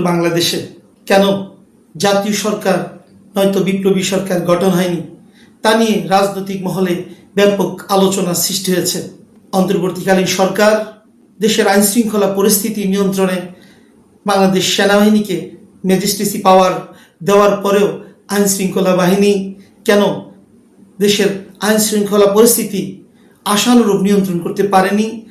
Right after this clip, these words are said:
তা নিয়ে অনেক প্রশ্ন। সেই দায় রাজনৈতিক দলেও এ-, এড়াতে পারে না। এরই মধ্যে রাজনৈতিক দলগুলোর মাঝে অনেক বিতর্ক ও সমালোচনার জন্ম দিয়েছে। আগামী জাতীয়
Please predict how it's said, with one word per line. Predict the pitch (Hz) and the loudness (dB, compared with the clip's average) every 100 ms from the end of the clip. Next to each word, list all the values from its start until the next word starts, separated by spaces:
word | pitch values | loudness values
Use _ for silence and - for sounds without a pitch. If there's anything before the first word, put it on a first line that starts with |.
| - _ | -20 _
তা | 196 208 | 2 4
নিয়ে | 208 185 | 4 2
অনেক | 180 175 - | -2 -4 -6
প্রশ্ন। | 180 - 175 - - - - - _ - | -6 -4 -8 -10 -18 -20 -20 -20 _ -12
সেই | - 220 208 190 | -2 2 4 4
দায় | 202 214 208 - - _ _ _ - | 2 0 -4 -10 -20 _ _ _ -6
রাজনৈতিক | 202 196 196 196 196 - - - 165 | -2 -2 -4 -6 -8 -8 -16 -14 -2
দলেও | 196 208 202 190 | 2 4 4 4
এ-, | 196 196 - _ - | 2 -2 -16 _ -4
এড়াতে | 208 190 - - | -2 -2 -4 -6
পারে | 175 170 | -4 -4
না। | 160 - - _ _ _ 208 | -6 -12 -20 _ _ _ 4
এরই | 208 214 | 6 6
মধ্যে | 208 180 175 - - 185 | 4 2 -2 -6 -12 0
রাজনৈতিক | 190 175 175 185 175 | 0 0 -4 -4 0
দলগুলোর | 185 180 190 196 180 | 2 4 4 4 4
মাঝে | 190 190 208 185 147 - - - _ | 0 2 2 2 -2 -16 -20 -20 _
অনেক | 196 202 190 190 - - 160 | 0 2 0 -4 -14 -6 -2
বিতর্ক | 202 208 196 180 160 - 185 | 2 2 2 -2 -6 -6 -4
ও | - | -2
সমালোচনার | 196 190 190 190 175 175 - - - - 151 | 0 2 0 0 -2 -2 -6 -14 -20 -12 0
জন্ম | 185 190 196 190 | 4 4 2 2
দিয়েছে। | 170 - 156 - - - - - | 0 -2 -8 -12 -20 -20 -20 -4
আগামী | 196 202 170 | 0 0 2
জাতীয় | 196 196 208 | 0 0 -4